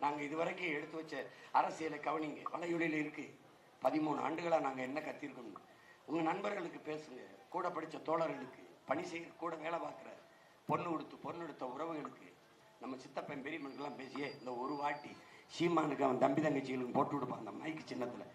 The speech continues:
ரொம்ப கத்துறாங்கப்பா, பாவம். ஒரு, ஒரு ஓட்டை போட்டு விடு. போட்டு தான் பார்ப்போம்ப்பா. ஏன்னா இவங்க எல்லாம் புதுசாவாப்பா பதவிக்கு வர போறாங்க? எல்லாரும் தான் ஆண்டுட்டாங்கல்லப்பா. ஒரு தடவை அனுப்புவோம்.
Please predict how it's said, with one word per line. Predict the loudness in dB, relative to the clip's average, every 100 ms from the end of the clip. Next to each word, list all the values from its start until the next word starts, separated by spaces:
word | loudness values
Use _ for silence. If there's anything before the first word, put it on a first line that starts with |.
| -18 -20 -2
ரொம்ப | 2 4 6
கத்துறாங்கப்பா, | 6 10 10 10 6 0 6
பாவம். | 8 8 6 -4 -8 -14 -14 -4
ஒரு, | 0 2
ஒரு | 6
ஓட்டை | 8 8 4
போட்டு | -4 -8
விடு. | -10 -12 -12 -12 10
போட்டு | 12 12
தான் | 10 10 12
பார்ப்போம்ப்பா. | 12 12 6 -2 -4 -4 -10 -14 -14 2
ஏன்னா | 8 10 10
இவங்க | 10
எல்லாம் | 10 10 10
புதுசாவாப்பா | 8 8 10 10 10 6 8
பதவிக்கு | 8 8 6
வர | 4
போறாங்க? | 2 -2 -2 -2 -4 -6 -16 -20 -6
எல்லாரும் | 2 12 12 12
தான் | 12 12 10
ஆண்டுட்டாங்கல்லப்பா. | 6 2 2 2 0 -2 -4 6
ஒரு | 8 8
தடவை | 6 6
அனுப்புவோம். | 4 2 -8 -14